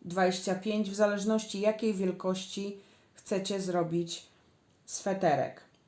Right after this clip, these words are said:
Każdy rząd robimy tak samo jak ten trzeci, czyli zaczynamy od naszego motywu,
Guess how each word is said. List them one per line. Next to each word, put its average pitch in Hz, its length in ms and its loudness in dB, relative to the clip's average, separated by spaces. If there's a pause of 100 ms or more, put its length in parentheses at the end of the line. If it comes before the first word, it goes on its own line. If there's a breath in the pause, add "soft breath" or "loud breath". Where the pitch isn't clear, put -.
(1000)
Każdy 247 460 4
rząd 214 360 2
robimy 190 420 0
tak 269 280 0
samo 196 520 0
jak 170 400 2 (200)
ten 165 360 -2 (160)
trzeci, - 580 -4 (240)
czyli 185 280 2
zaczynamy 196 760 -2
od 165 320 -2 (300)
naszego 170 400 -2
motywu, 160 640 -2